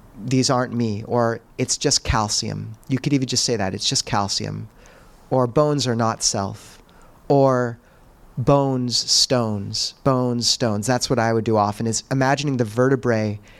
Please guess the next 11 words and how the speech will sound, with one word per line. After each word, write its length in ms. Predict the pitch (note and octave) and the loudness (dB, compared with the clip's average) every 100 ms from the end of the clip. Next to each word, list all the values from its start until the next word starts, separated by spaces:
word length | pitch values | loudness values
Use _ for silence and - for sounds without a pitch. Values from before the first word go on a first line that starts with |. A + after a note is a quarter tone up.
| - - - | -20 -18 -4
as 160 | B2+ C3+ | -2 0
a 60 | |
bunch 240 | C3 C3+ C3 | 0 0 0
of 160 | A#2 | 2
river 220 | C3 C3+ | 2 2
stones, 420 | B2+ - G#2 G2 - | 0 0 -2 -2 -4
because 240 | C3 C3+ | -2 2
they're 100 | D3 | 2
no 160 | E3+ E3 | 4 2
different. 540 | D#3+ - G2 - - - - | 0 -2 -6 -8 -14 -18 -16
The 500 | C3+ C#3 C3 A#2+ | -2 2 4 2